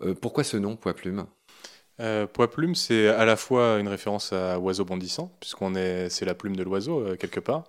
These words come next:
Speaker 1: C'est une référence évidente à la boxe,
Speaker 2: Ouais.
Speaker 1: car tu es pugnace.
Speaker 2: Ouais, euh, ouais, à, à la boxe aussi, ouais, c'était l'idée qu'on était, euh, tout petit, euh, tout petit f-, par rapport à la, la grande machine, euh.
Speaker 1: Par rapport à Baleine sous Gravillon.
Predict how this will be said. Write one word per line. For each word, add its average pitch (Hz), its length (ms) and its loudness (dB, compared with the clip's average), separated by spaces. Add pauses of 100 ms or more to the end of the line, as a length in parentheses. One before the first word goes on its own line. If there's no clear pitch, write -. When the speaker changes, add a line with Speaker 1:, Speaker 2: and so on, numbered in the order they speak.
(120)
Speaker 1:
C'est - 140 -4
une 82 80 0
référence 90 340 0
évidente 87 300 0
à 73 40 0
la 71 100 -4
boxe, 104 400 2 (200)
Speaker 2:
Ouais. 101 140 -6
Speaker 1:
car 104 120 0
tu - 140 -2
es 82 60 2
pugnace. 90 500 -4 (100)
Speaker 2:
Ouais, 123 300 2
euh, 110 180 -4
ouais, 143 200 6
à, 117 80 6
à 117 220 6
la 117 100 6
boxe 139 240 4
aussi, 151 260 0
ouais, 131 140 2
c'était 110 360 4
l'idée 107 320 2
qu'on 101 280 2
était, 98 220 -2
euh, 95 280 2
tout - 180 -8
petit, 151 420 -4
euh, 98 440 2
tout 117 140 -8
petit - 180 -8
f-, - 140 -8
par 101 180 0
rapport 101 360 2
à 92 360 0
la, 90 240 0
la 90 140 0
grande 107 240 0
machine, 110 480 -2
euh. 92 200 -2 (320)
Speaker 1:
Par 101 120 2
rapport 110 200 6
à 113 60 8
Baleine 107 220 6
sous 107 100 -2
Gravillon. 123 360 2